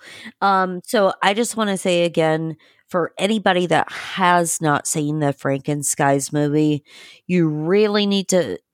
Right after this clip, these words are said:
check it out. Um, you can also find it, um, on the Sparrow Gear website. It is also available on there. Um, so make sure that you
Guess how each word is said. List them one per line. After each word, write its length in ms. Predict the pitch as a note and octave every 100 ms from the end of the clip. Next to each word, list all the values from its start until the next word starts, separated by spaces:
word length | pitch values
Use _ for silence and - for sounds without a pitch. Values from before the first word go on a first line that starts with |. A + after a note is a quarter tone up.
| _ _
check 340 | - F#3+ E3+
it 60 | E3
out. 360 | D3+ D#3 D#3 -
Um, 320 | D3 D3 D3
you 180 | D#3 D#3+
can 180 | E3 D#3+
also 500 | - D3+ D#3+ D#3+ E3+
find 380 | D#3 D#3+ D#3 D#3
it, 220 | D3+ D3+ _ _ _ _
um, 380 | C#3+ C#3+ C#3 C#3 -
on 140 | D3+
the 120 | D#3 D3
Sparrow 560 | - D#3+ D3+ D#3 D#3
Gear 320 | D3 D#3+ D3+ D3
website. 600 | D3+ D3 - D3+ D3 -
It 140 | C#3+
is 300 | D3 C#3+ C#3+ -
also 380 | D3 D3 - C#3+
available 560 | D3 D3+ D3 C#3+ D3 -
on 300 | D3 C#3+ C#3+
there. 420 | C#3+ C#3+ C#3+ C#3+ - - _ _ -
Um, 480 | D3 C#3 C3+ C3+ - _ _ _ -
so 540 | - F3 D#3+ D#3 D#3 -
make 480 | E3+ E3 E3 F3 G3
sure 320 | - G#3+ F#3+
that 320 | F3 D#3+ -
you 560 | D#3+ F3 E3+ E3 D#3+